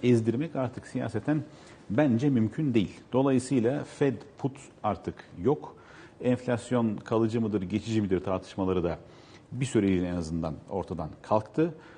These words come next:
Ve Fed beklenenden de daha agresif bir tempoda likiditeyi daraltmaya devam edecek. Hal böyle olunca tabii en zayıf varlıklardan başlayarak işte kriptoların çoğunluğu işte duman oldu bir anda. E, artı maalesef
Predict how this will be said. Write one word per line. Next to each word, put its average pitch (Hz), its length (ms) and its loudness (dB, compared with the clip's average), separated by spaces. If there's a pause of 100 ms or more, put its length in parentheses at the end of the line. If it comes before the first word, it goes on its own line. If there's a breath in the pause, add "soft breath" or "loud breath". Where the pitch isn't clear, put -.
(260 loud breath)
Ve 131 260 2 (100)
Fed 160 380 0 (160)
beklenenden 135 760 0
de 104 100 0
daha 117 320 2
agresif 107 540 -2
bir 92 60 -2
tempoda 120 640 -2 (200)
likiditeyi 143 440 -4
daraltmaya 143 420 -2
devam 120 280 2
edecek. 76 260 -6 (640 loud breath)
Hal 196 300 2
böyle 185 180 6
olunca 165 400 4
tabii 165 400 2
en 165 300 0
zayıf 131 340 2 (300)
varlıklardan 107 760 2
başlayarak 95 500 0
işte 90 160 -8
kriptoların 92 560 0
çoğunluğu 92 520 0
işte 90 220 -8
duman 92 240 2
oldu 76 200 -6 (180)
bir 82 80 -6
anda. 78 360 -8 (520 loud breath)
E, 107 220 -4 (180)
artı 190 640 4
maalesef 160 540 4